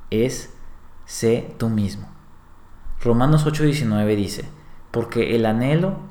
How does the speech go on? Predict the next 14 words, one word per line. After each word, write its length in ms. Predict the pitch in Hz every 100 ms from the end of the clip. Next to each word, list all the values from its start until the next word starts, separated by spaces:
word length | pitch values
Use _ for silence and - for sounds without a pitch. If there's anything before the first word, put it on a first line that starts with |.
| - -
ardiente 540 | 110 107 113 123 139
de 60 | 127
la 140 | 107
creación 640 | 107 98 117 127 151 151 -
es 160 | 110 127
el 120 | 120
aguardar 480 | 107 101 101 113 127
la 120 | 117
manifestación 840 | 110 104 104 98 98 - 113 123
de 80 | 123
los 200 | 104 101
hijos 240 | 110 110 107
de 80 |
Dios". 540 | 98 90 - - -